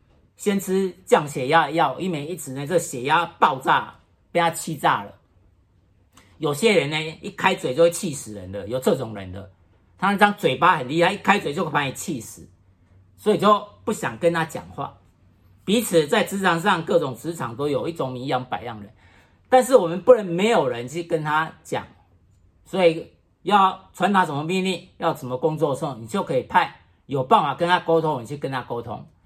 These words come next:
所以对上对下都一样。那我们要去拿业务，我们要针对业主，还要针对我们的客户等等。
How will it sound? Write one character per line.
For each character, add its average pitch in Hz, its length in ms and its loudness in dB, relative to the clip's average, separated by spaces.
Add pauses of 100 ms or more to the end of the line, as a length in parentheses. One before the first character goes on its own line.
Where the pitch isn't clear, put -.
(200)
所 240 180 8
以 185 80 0
对 247 200 8
上 175 300 2 (320)
对 185 160 0
下 143 220 -2
都 135 200 -4
一 104 120 -10
样。 - 160 -6 (480)
那 254 120 6
我 240 40 6
们 208 100 0
要 254 100 2
去 254 120 -4
拿 220 240 4
业 247 200 10
务， 240 260 0 (1600)
我 120 80 -10
们 175 140 0
要 226 80 4
针 233 180 2
对 220 160 6
业 233 300 4
主， - 180 -16 (800)
还 135 100 -12
要 160 80 -2
针 170 240 -4
对 170 320 -2 (1080)
我 127 100 -10
们 139 160 -6
的 160 120 -2
客 220 240 2
户 175 120 0
等 151 220 -6
等。 170 160 -6